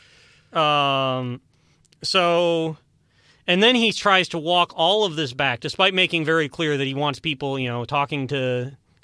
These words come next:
my employer and to Yimby's employers to get us fired or reprimanded or silenced.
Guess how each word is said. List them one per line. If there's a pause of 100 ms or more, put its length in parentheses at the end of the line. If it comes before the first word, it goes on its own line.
my
employer
and
to
Yimby's
employers
to
get
us
fired
or (260)
reprimanded
or
silenced.